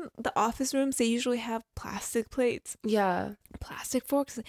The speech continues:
Speaker 1: He could have taken a little bit out and put it <laughs> on that.
Speaker 2: Yeah, for sure.
Speaker 1: And taken it to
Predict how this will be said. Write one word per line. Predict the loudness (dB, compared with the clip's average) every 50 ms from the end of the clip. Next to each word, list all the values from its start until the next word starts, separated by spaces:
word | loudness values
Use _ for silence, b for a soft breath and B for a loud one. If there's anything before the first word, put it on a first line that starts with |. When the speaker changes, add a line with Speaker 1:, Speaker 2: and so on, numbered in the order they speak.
| B B
Speaker 1:
He | B -2 -2
could | -2 -2
have | -2
taken | -4 0 2 2 2 2 2 2 2
a | 2
little | 2 4 2 2 2 2 2
bit | 4 4
out | 4 6 4 4 4 2 0 0
and | 0 -2 0 0
put | 2 4 6 6
it | 6 6
<laughs> | 6
on | 6 6
that. | 4 4 4 4 4 4 4 4 4 4 4 4 4 2
Speaker 2:
Yeah, | 0 0 0 0 -2 -4 -4
for | -6 -6 -2 2 2 2
sure. | 4 6 6 8 8 8 6 6
Speaker 1:
And | 6
taken | 6 6 6 6 6 4 4
it | 4 2 2 4
to | 6